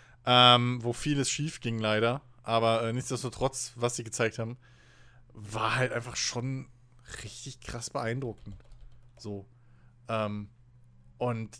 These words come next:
das ist eins dieser Spiele, wo ich halt selbst über meine Aversion gegenüber rundenbasierter, rundenbasierten Kämpfen und so hinweg gucken kann. Ähm,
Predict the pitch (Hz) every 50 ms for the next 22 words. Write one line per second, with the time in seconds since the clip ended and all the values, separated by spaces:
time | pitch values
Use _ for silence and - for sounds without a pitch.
0 | - - - 120 110 - 123 120 - - - 120 120 120 - - 131 131 123 -
1 | - 123 120 131 123 131 127 120 - - 127 120 - 120 117 120 - - 123 127
2 | 120 120 117 117 120 117 117 - 117 110 120 117 113 113 113 113 113 120 127 127
3 | 113 120 113 120 123 120 120 117 120 117 117 113 110 107 120 120 127 120 131 123
4 | 117 113 107 120 113 120 120 120 117 113 - - - - - 95 98 113 107 110
5 | 113 123 123 123 123 117 110 117 120 120 123 110 - 113 131 143 - 160 123 107
6 | 104 101 101 101 - - 92 87 98 98 98 95 92 - - 98 - - 101 92
7 | - 98 95 95 - - - - - - - - - - - - - - - -
8 | - 113 110 107 104 104 101